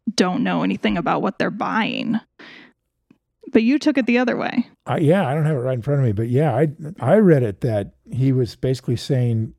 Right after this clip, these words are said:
Speaker 2: if, you know, financial advisors, by and large, are salespeople. They're trained as salespeople. They don't know what it is they're, they're putting people into. And as a result, you end up with this,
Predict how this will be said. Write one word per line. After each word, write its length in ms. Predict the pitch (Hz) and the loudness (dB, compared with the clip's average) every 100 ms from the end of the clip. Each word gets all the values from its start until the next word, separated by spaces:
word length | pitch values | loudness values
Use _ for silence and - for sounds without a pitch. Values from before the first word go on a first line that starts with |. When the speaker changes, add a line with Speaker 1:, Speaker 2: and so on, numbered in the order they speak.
| _ - | _ -10
Speaker 2:
if, 160 | 131 107 | -10 -10
you 180 | 196 151 | -10 -6
know, 120 | 117 | -6
financial 480 | 107 139 156 208 190 | -6 -4 -2 0 -2
advisors, 680 | 110 104 156 202 120 104 113 | -4 -2 0 0 -2 -6 -8
by 300 | - 135 175 | -4 0 2
and 200 | 196 143 | 2 2
large, 360 | 101 92 107 - | 0 -4 -6 -6
are 160 | 117 | -8
salespeople. 720 | 113 165 202 - 82 87 - - _ - - | -4 -4 -4 -4 -10 -10 -16 -18 _ -20 -2
They're 140 | 131 | -2
trained 460 | - - 160 214 196 | -2 0 4 6 6
as 120 | 113 | 2
salespeople. 680 | - 85 - - 82 80 110 _ _ _ | -2 -6 -6 -8 -8 -12 -16 _ _ _
They 120 | 143 | 0
don't 320 | 139 185 185 156 131 | 4 6 6 8 8
know 220 | 156 220 | 8 6
what 300 | 185 107 131 123 | 2 0 0 2
it 100 | 127 | 2
is 200 | 123 113 | 2 0
they're, 240 | 117 113 - | -4 -4 -8
they're 200 | 117 117 | -6 -6
putting 300 | 104 156 139 | -2 0 2
people 320 | 127 135 110 | 2 0 2
into. 300 | 147 175 135 | 2 4 4
And 100 | 117 | 2
as 160 | 135 165 | 2 2
a 80 | 190 | 4
result, 580 | 120 107 156 190 131 - - - - - | 2 2 0 2 0 -2 -20 -20 -18 2
you 180 | 123 139 | 6 8
end 180 | 135 | 8
up 220 | 131 127 - | 6 2 2
with 240 | 127 - | 2 2
this, 460 | 135 117 - - | 0 0 -2 -12